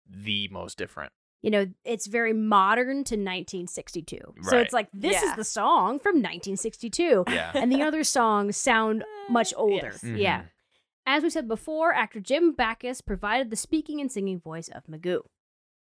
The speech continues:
Speaker 1: The next song is Ringle Ringle. After Magoo gets pushed onto the stage and the play begins,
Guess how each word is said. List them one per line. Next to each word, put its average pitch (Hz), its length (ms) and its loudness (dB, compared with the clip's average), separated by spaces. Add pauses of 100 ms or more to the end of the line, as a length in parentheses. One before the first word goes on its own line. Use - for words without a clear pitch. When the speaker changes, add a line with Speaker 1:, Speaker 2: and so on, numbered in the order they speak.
(200)
Speaker 1:
The 123 80 -6
next 135 240 2
song 127 520 -2
is 95 500 -14 (180)
Ringle 151 380 -2
Ringle. 127 540 -4 (600)
After 170 280 2
Magoo 156 320 -6
gets 143 220 -6
pushed - 420 -6
onto 143 300 0
the - 80 -12
stage 110 680 -2 (360)
and 113 180 -6
the 101 60 -8
play 123 240 -2
begins, 101 640 -8